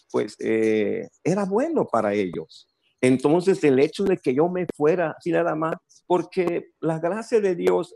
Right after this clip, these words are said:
era que, que, pues, este, yo les caí bien, la gracia de Dios. Eh, entonces,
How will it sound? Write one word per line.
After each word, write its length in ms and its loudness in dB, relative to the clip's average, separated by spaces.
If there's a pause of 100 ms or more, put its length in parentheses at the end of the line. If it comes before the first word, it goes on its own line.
era 380 -2 (140)
que, 420 -2 (520)
que, 160 -20
pues, 240 -2
este, 760 2 (680)
yo 680 2 (680)
les 240 0
caí 320 -2
bien, 460 -2
la 120 -2
gracia 400 -6
de 160 -4
Dios. 380 -6 (960)
Eh, 580 0 (220)
entonces, 800 -4